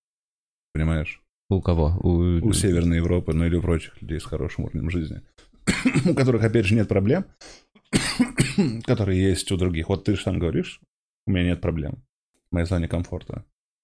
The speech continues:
Speaker 1: Поэтому проблема была создана изнутри.
Speaker 2: М, да,
Speaker 1: Изнутри.
Speaker 2: да, да,
Speaker 1: Герой
Speaker 2: да.
Speaker 1: должен бороться со злодеем, а со злодеем
Speaker 2: Так, а я
Speaker 1: герой
Speaker 2: говорю
Speaker 1: не нужен.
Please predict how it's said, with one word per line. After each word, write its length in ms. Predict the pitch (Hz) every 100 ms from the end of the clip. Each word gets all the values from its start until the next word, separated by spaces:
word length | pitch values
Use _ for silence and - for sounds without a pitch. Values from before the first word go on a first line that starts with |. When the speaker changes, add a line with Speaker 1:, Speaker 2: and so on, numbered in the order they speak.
| _ -
Speaker 1:
Поэтому 240 | 110 135
проблема 300 | 110 98 113
была 160 | 104 98
создана 560 | - 101 95 95 104 107
изнутри. 560 | 104 101 95 90 95 -
Speaker 2:
М, 360 | 107 110 110
да, 520 | 107 117 151 147 107 95
Speaker 1:
Изнутри. 140 | 92 107
Speaker 2:
да, 380 | 123 127 104 90
да, 500 | 92 120 131 98 87
Speaker 1:
Герой 380 | 87 107 - 101
Speaker 2:
да. 60 | 113
Speaker 1:
должен 240 | 113 101
бороться 280 | 92 120 -
со 100 | 110
злодеем, 420 | 107 95 90 85
а 40 | -
со 120 | -
злодеем 320 | 95 98 95
Speaker 2:
Так, 80 | 98
а 40 |
я 100 | 127
Speaker 1:
герой 220 | 135 131 117
Speaker 2:
говорю 100 | 101
Speaker 1:
не 60 |
нужен. 320 | 92 87 92